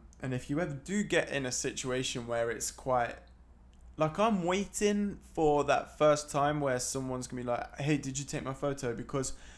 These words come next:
I feel like once you've got, you know, once you've had that,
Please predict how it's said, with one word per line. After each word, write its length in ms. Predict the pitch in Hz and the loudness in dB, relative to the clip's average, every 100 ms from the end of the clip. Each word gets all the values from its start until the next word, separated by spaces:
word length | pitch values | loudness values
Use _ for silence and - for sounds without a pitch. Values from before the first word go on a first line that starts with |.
| - - | -12 -10
I 60 | |
feel 240 | 127 196 196 | -2 2 4
like 240 | 180 143 | 4 2
once 320 | 170 147 - | -2 -4 -4
you've 240 | 175 151 - | -6 -8 -2
got, 400 | 156 170 - - - - - - - | 2 2 0 -18 -20 -20 -20 -14 -4
you 60 | |
know, 160 | 151 127 | 0 0
once 280 | 131 151 156 | 0 -2 -2
you've 140 | 143 | 2
had 340 | - 143 151 - | 6 6 4 4
that, 420 | 170 180 - | 4 4 0